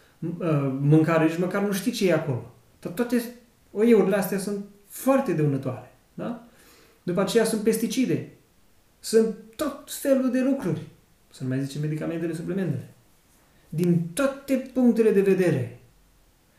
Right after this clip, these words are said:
s-a dus să se creeze o pandemie. Scopul acestei prezentări este să descoperim de ce. Cine câștigă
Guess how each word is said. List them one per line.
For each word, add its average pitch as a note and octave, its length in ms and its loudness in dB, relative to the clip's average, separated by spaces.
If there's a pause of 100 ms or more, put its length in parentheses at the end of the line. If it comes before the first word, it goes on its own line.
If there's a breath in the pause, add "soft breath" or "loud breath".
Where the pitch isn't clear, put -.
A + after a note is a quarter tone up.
(260 soft breath)
s-a E3+ 240 -2
dus G3+ 280 2
să F#3+ 80 -2
se F3+ 200 -4
creeze D#3+ 400 0
o - 20 -2
pandemie. C3 640 -2 (3750)
Scopul F3 460 -8
acestei C#3 300 -6
prezentări B2+ 520 -8
este B2 200 -12
să - 120 -14
descoperim B2 600 -10 (880)
de B2 140 -14
ce. - 200 -16 (2750)
Cine D3+ 460 -2
câștigă A#2+ 680 -8